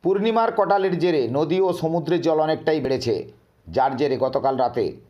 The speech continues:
হঠাৎ ধস নেমে লর্ড নম্বর আট এলাকায় নোনা জল ঢুকছে গ্রামে, যার জেরে গ্রামের পুকুর, রাস্তাঘাট একেবারে জলের তলায় তলিয়ে গিয়েছে। দ্রুত ব্যবস্থা গ্রহণ না করলে এবারে বাড়ি ঘরে ঢুকবে নোনা জল।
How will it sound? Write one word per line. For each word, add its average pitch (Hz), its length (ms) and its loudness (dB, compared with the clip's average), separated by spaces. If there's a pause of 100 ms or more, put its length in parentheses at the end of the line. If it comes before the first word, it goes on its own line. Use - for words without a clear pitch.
(220)
হঠাৎ 139 440 -2 (300)
ধস 135 300 -4
নেমে 113 240 -2
লর্ড 117 340 -2
নম্বর 131 280 -2
আট 101 400 -4
এলাকায় 98 500 -2 (560)
নোনা 127 300 0
জল 135 280 -2
ঢুকছে 113 360 -6
গ্রামে, 110 420 -2 (260)
যার 117 380 0 (420)
জেরে 113 260 -2
গ্রামের 120 380 -2
পুকুর, 123 480 -6
রাস্তাঘাট 113 600 0 (340)
একেবারে 147 420 -2
জলের 107 240 -2
তলায় 104 320 -2
তলিয়ে 101 260 -2
গিয়েছে। 92 440 -6 (500)
দ্রুত 151 160 -2
ব্যবস্থা 151 500 0
গ্রহণ 123 260 0
না 123 140 0
করলে 117 420 -2 (540)
এবারে 117 260 0
বাড়ি 117 400 0
ঘরে 113 240 0
ঢুকবে 104 360 -4
নোনা 104 240 -2
জল। 90 320 -4